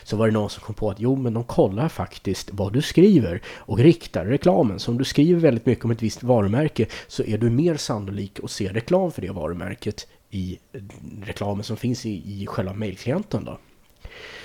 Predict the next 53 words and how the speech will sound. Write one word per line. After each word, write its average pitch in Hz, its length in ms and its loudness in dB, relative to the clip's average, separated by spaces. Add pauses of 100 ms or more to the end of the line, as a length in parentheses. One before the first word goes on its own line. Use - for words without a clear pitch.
(380)
Och 131 140 0
det 135 80 6
här 185 120 6
var 175 100 6
ju 135 80 8
väldigt 92 280 0
kontroversiellt 101 560 -4
för - 100 -6
ett - 80 -8
antal 101 240 -2
år 156 180 0
sedan, 90 200 -4
men 117 160 2
numera 131 420 4
så - 140 -4
är 110 60 0
det 92 160 -6 (380)
par 87 240 4
for - 160 -2
the 143 80 0
course. 147 560 2
Det 131 60 2
är 139 40 2
saker 135 380 4
vi 123 120 4
är 123 40 4
vana 135 440 0
vid, 101 140 -2
det 117 60 2
är 143 40 -2
så 120 220 0
det 104 80 -2
ser - 180 0
ut 160 340 0
idag. - 260 -10 (840)
De 117 100 0
flesta 156 320 0
företag 110 360 -2
gör - 200 -12
så. - 280 -12
Du 113 80 0
har 120 80 8
ju 147 60 10
säkert - 360 2
sett - 300 -2
när 113 80 0
du 104 80 2
går 98 140 2
in 95 180 0
på 95 220 -4
din 92 300 -6
favoritsociala 98 1080 -4
mediasajt 98 720 -4